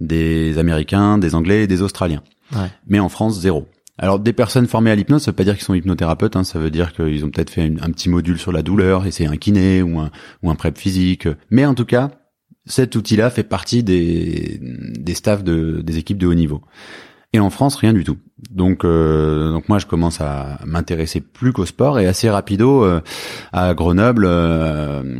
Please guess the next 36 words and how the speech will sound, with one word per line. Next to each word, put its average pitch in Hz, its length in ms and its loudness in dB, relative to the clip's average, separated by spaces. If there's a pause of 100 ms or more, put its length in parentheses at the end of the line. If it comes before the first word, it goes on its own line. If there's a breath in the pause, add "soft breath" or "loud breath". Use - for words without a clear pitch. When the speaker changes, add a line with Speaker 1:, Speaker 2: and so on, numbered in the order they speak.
(260)
Speaker 1:
en 78 60 -6
plus, 87 240 -6
ben, 78 200 -4
j'étais 80 280 -6
grimpeur, 104 600 2
euh, 80 460 2
je 76 80 -6
bossais 76 260 -4
dans 82 80 2
les 78 80 0
salles 78 160 -4
d'escalade, 87 420 0
je 90 60 -6
donnais 80 200 -2
des 76 120 -4
cours, 98 300 0
des 85 100 -2
trucs 82 180 -8
comme 76 100 -2
ça. 101 280 0 (360 loud breath)
Donc 92 160 -2
assez 87 220 0
vite, 92 220 2
ben, 82 220 0 (440 loud breath)
j'ai 87 140 0
bossé 85 260 0
avec 82 180 2
des 82 120 2
grimpeurs. 85 560 0
Tu, - 180 -12 (320)
un 71 140 -4
grimpeur, 87 400 0
ça 87 120 -2
tombe, 104 320 2
et 87 80 2
puis 80 460 -2